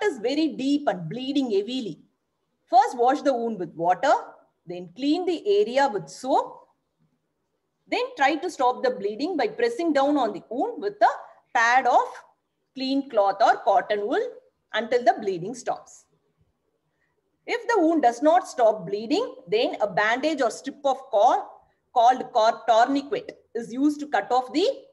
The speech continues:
flow of blood from the heart to the wound. It is wrapped firmly. So in case of deep wound,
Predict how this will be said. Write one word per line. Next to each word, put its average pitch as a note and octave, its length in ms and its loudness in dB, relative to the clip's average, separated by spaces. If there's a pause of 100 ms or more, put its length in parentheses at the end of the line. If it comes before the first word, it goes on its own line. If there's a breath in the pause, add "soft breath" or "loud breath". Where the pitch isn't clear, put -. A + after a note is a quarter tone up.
(300)
flow A#3+ 420 4
of F#3 260 -2
blood D#3 180 -4 (400)
from G3+ 300 -4
the E4 140 -2 (440 loud breath)
heart G3+ 220 0 (180)
to E3+ 80 -6
the C#4 260 -10
wound. E3+ 200 -6 (160)
It C#4 180 -12
is C4+ 220 -6
wrapped G#3+ 460 -2
firmly. F#3 460 0 (2000)
So D#4+ 180 -4
in D4 220 2
case E4+ 300 0
of C4 220 -4
deep D4 260 2
wound, G#4+ 300 0